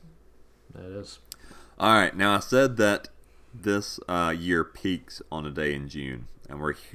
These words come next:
Speaker 2: to that day, Justin, June
Speaker 1: Hmm.
Speaker 2: seventeenth, nineteen ninety-four. <sighs> All right, so it was Game Five of the N B A Finals between the Rockets and the Knicks, and it was interrupted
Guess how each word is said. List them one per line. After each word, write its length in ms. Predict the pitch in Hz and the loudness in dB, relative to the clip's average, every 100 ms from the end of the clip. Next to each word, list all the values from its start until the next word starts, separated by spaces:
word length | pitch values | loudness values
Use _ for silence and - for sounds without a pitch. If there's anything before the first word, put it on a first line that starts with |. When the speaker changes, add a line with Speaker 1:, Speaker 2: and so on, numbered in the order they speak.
| - | -10
Speaker 2:
to 200 | - 101 | -4 -2
that 260 | 82 78 64 | -2 -4 -6
day, 300 | 69 62 62 _ | -6 -6 -12 _
Justin, 460 | 67 71 - 69 69 | -14 -14 -14 -18 -14
June 220 | 85 87 | -10 -10
Speaker 1:
Hmm. 60 | 85 | -10
Speaker 2:
seventeenth, 720 | 85 85 101 - 71 64 - _ - - _ - 85 | -8 -8 -8 -10 -14 -14 -20 _ -20 -20 _ -18 -8
nineteen 380 | 82 - 90 | -6 -6 -6
ninety-four. 600 | 78 76 73 - 65 64 - - - - _ _ _ _ _ _ _ _ _ _ | -6 -6 -8 -8 -8 -10 -14 -20 -20 -20 _ _ _ _ _ _ _ _ _ _
<sighs> 400 | - - - - | -14 -12 -8 -2
All 80 | 87 | 0
right, 360 | 87 80 65 - | 2 2 0 -6
so 420 | - 101 95 101 - - | 0 4 4 2 -8 -4
it 80 | 95 | 0
was 200 | 90 85 | 0 4
Game 300 | 104 110 151 | 4 4 2
Five 440 | 175 123 113 123 | 4 6 6 4
of 60 | 107 | 0
the 120 | 85 | -2
N 120 | 90 | -2
B 180 | 95 101 | 2 2
A 80 | 110 | 2
Finals 520 | - 87 82 101 - - | 0 -2 -2 -6 -12 -16
between 500 | - - 90 82 80 | -14 -8 -6 -6 -10
the 80 | - | -6
Rockets 400 | 80 80 - 80 | -2 -2 -2 -8
and 80 | 113 117 | -8 -8
the 40 | 95 | -6
Knicks, 420 | 85 - - - _ _ _ _ - - | -8 -10 -18 -20 _ _ _ _ -20 -10
and 100 | 80 | -8
it 40 | |
was 140 | 78 | -6
interrupted 800 | 65 95 92 95 117 - 78 73 | -8 -6 -2 0 0 -2 -4 -4